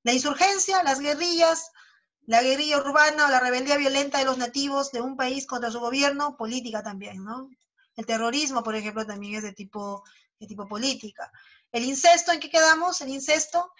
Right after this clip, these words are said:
la unión sexual, ¿no? Entre parientes. A ver, ¿qué dicen acá? Es una sociocultural, ¿no?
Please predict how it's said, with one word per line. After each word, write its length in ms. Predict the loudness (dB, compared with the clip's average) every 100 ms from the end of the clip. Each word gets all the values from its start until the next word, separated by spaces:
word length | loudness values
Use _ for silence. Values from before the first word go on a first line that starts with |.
| _ _ _ _ _ _ -8
la 80 | -6
unión 240 | -2 -2
sexual, 500 | -2 -2 2 4 4
¿no? 80 | 0
Entre 260 | -6 -8
parientes. 920 | -6 -4 -2 0 0 -2 -2 -4 -6 -14 _ _ _ _ _ _ _ -8
A 40 |
ver, 180 | -4 -4
¿qué 120 | -4 -8
dicen 280 | -6 -6
acá? 380 | -4 0 0 -2 _ -20
Es 220 | -14 -12 -6
una 180 | -4
sociocultural, 760 | -2 -2 -4 -6 -6 4 4 4
¿no? 280 | 0 -8 -10